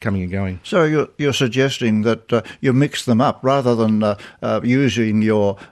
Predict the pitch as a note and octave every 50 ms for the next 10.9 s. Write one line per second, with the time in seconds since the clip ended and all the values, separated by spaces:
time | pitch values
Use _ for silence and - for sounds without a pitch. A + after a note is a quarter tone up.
0 | - - - A2 G2 F#2+ - - - - - - - - _ - - - - A#2+
1 | B2+ D3 C3+ G#2+ G2 F#2+ A#2 C#3+ D3 - - - - _ - - A2+ B2 - -
2 | C3+ B2 A2+ A#2 G#2 E2 E2 C3 C#3+ C#3 B2 A#2 A2+ - - - - - A2+ -
3 | - A2+ C#3 F3 F3+ E3 D#3 B2 G#2+ A#2 F#2 A2 G2 E2 D2+ D2 D#2+ - A2+ B2
4 | C3+ D3+ C3 B2 - - B2+ A#2+ A#2 A2 G#2 E3 D3+ C3 A#2 G2 A2+ A2 G#2+ G#2
5 | G2+ C3 F3 F3 - _ _ - F3 F3+ F3+ C#3+ G#2+ G#2 G2 F2+ E2 - - -
6 | - - - - - - - E3 C3 A#2+ A#2 D3 D#3+ E3 C#3+ - - - E3+ -
7 | F3+ E3 D3+ - B3+ B3 - - - - - C3 A#2 - - - - - - -
8 | _ _ _ _ _ _ - - _ _ - - B2+ A#2 - B2+ G#2+ - - D3+
9 | D3+ - C#3 C3+ B2+ B2+ A#2+ A#2 A2+ - - _ _ _ _ _ _ _ _ _
10 | _ _ _ _ _ _ _ _ _ _ - C3 A2 G#2 G#2 G#2 G2